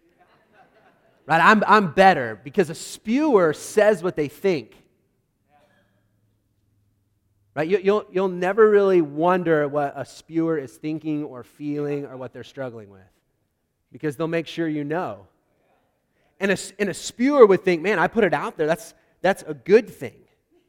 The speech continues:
But, but both of these are really dangerous. 'Cause what happens for a, a stewer is a stewer ends up taking it out on the other person in other ways.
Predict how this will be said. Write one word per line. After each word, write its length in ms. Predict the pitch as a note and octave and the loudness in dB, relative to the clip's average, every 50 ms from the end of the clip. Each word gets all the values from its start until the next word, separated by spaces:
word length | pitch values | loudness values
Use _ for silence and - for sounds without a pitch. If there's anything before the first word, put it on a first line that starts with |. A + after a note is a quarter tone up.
| _ _ _ _ _ _ _ _ _ _ _ _ _ _ _ _ _ _ _ _ _ _ _ _ _ _ _ | _ _ _ _ _ _ _ _ _ _ _ _ _ _ _ _ _ _ _ _ _ _ _ _ _ _ _
But, 140 | - F#3 F#3+ | -2 -2 -2
but 160 | D#3 G3 D#3 | -2 -2 -2
both 180 | G#3+ A#3 C4 B3+ | 0 0 0 0
of 100 | C#4 B3+ | -2 -6
these 180 | B3+ A3 D#3 E3+ | -6 -6 -4 -4
are 80 | D#3+ | -2
really 280 | D#3 D#3+ F3+ F3 E3 D3 | 0 2 2 2 2 0
dangerous. 720 | B2 B2+ A2+ A2 G#2+ G2 - F#2 E2+ _ _ _ _ _ _ _ _ _ _ _ _ _ _ _ _ _ _ _ _ _ _ _ _ _ | -2 -6 -10 -12 -14 -18 -20 -20 -20 _ _ _ _ _ _ _ _ _ _ _ _ _ _ _ _ _ _ _ _ _ _ _ _ _
'Cause 120 | - D#3 D3 | -20 -8 -6
what 120 | F#3+ E3+ | -4 -2
happens 320 | F3 G#3+ A#3 B3 A3 - | 0 0 0 -2 -4 -4
for 160 | - G#3+ G3+ F3 | -2 0 0 0
a, 160 | D3+ C#3 - | 0 -2 -4
a 80 | - C#3+ | -10 -14
stewer 680 | - - - - - - A3 A#3 A3 F3+ D3+ C#3 C3+ C#3 | -14 -16 -18 -20 -14 -10 -8 -4 -2 0 0 -2 -4 -8
is 320 | - C#3 C#3+ C#3+ - - _ _ _ _ _ | -10 -10 -10 -10 -10 -14 _ _ _ _ _
a 80 | - C3 | -14 -14
stewer 420 | - - - - A3 A#3 A#3+ A#3 | -14 -16 -14 -12 -6 -2 0 0
ends 280 | A3+ - F3 F3 D#3+ D#3 | 0 0 -2 -4 -4 -4
up 160 | D#3+ - - | -6 -6 -8
taking 340 | - - F3+ F#3+ - G3+ F#3 | -10 -10 -10 -10 -6 -4 -4
it 100 | F3 D#3 - | -4 -4 -4
out 200 | D3 D#3+ E3+ E3 | -4 -4 -4 -4
on 140 | D3 D#3+ D#3+ | -6 -8 -8
the 140 | D#3 D3 | -8 -10
other 160 | C#3+ C3 C3+ B2 | -10 -12 -12 -16
person 420 | _ - D#3 C3+ - - B2+ A#2+ | _ -16 -18 -16 -16 -18 -18 -16
in 100 | A#2 A#2 - | -18 -18 -18
other 220 | B2+ B2+ A#2 A2+ G#2 | -18 -18 -16 -18 -18
ways. 580 | G2 G#2 G2 F#2 F#2 F#2+ G2+ G2+ _ _ _ | -18 -20 -20 -20 -20 -20 _ _ _ _ _